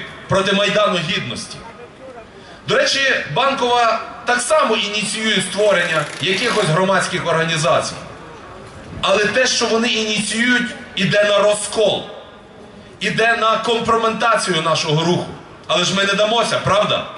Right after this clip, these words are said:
Ми з розумінням будемо ставитися до нашої спільної ініціативи, так, товариство? Отже, я би хотів пояснити, щоб ми всі розуміли, які ж дії Банкової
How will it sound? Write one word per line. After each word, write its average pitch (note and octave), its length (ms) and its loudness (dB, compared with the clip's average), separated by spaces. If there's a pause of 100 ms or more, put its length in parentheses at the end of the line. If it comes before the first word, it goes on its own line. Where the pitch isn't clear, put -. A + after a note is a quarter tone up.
(920)
Ми A3+ 100 4
з A3 60 0
розумінням B3+ 680 2
будемо A3 300 2
ставитися A3+ 640 0
до G3 120 0
нашої G#3 540 0 (160)
спільної F#3+ 640 -2
ініціативи, F#3 680 0
так, A3 240 2
товариство? D3+ 500 -2 (1700)
Отже, G#3+ 260 2
я C4+ 160 2
би C4 100 2
хотів B3 360 -2
пояснити, A3 680 0 (380)
щоб G#3 320 2
ми C4+ 100 2
всі A#3+ 220 0
розуміли, A3 760 0 (280)
які G3 340 0
ж - 180 -2
дії A3+ 300 0
Банкової F#3 800 0